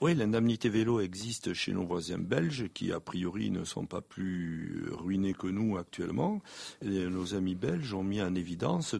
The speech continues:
que quelqu'un qui utilisait le vélo pour aller à son travail était quelqu'un qui méritait d'être encouragé, aidé avec une prime de zéro, euh,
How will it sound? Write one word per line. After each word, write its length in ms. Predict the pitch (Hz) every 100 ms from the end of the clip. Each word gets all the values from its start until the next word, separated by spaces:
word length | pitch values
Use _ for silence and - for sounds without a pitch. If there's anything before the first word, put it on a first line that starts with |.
| -
que 340 | 120 139 160
quelqu'un 580 | 147 117 110 - 131 113
qui 200 | - 98
utilisait 480 | 92 - 92 92 101
le 80 |
vélo 360 | 87 101 104 110
pour 220 | - 90
aller 140 | 90 90
à 60 |
son 380 | 90 90 85 90
travail 540 | - 80 85 160 208 202 - - -
était 220 | 95 -
quelqu'un 480 | - 87 85 160 190
qui 180 | - 98
méritait 680 | 101 104 85 - 143 180
d'être 260 | 131 101 -
encouragé, 680 | 98 - 87 87 92 139 110
aidé 340 | 90 - 160
avec 320 | 156 98 98 -
une 160 | 92
prime 400 | 82 - 73 73
de 160 | 95 92
zéro, 640 | 87 104 95 107 107 95
euh, 360 | - - -